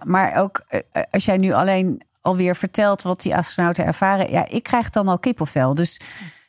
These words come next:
eh, het, het is, het is, het is ook een, eh, ehm, ja, een concept, zeg maar, wat, wat volgens mij gewoon heel goed aansluit. Als je dat eenmaal gezien hebt,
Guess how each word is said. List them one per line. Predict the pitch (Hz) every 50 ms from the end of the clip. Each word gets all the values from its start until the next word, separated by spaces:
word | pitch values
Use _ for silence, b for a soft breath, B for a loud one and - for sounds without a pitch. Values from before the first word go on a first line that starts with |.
| B
eh, | - - - 220 - - 101
het, | - - - 185 180 -
het | 143 190 - -
is, | 208 180 -
het | - - 196 180 -
is, | 214 196 - -
het | - 185 - 240
is | 254 233 240
ook | - 208 208 - -
een, | 175 190 180 180 180
eh, | 175 175 170 170 170 170 165 165 170 170 165 165 - - 165 170 165 165 165
ehm, | 165 165 165 165 165 165 170 - - B B B B B B B B B _ -
ja, | - 202 -
een | 180 -
concept, | - 202 196 - - - 254 262 - -
zeg | - - 202 - -
maar, | - 185 180 175 175 175
wat, | 175 180 180 - - -
wat | - 175 175 - -
volgens | - - 180 - - -
mij | 185 175 175
gewoon | - - 175 175
heel | 170 175 190 196 185
goed | - - 190 175 - - - _ -
aansluit. | - - 202 208 - - - 156 143 143 147 - - -
Als | - 175 175 - -
je | -
dat | - 180 - -
eenmaal | - 180 175 175 175 170 170
gezien | 165 - - - 170 - 190 190 180
hebt, | 170 175 175 - - -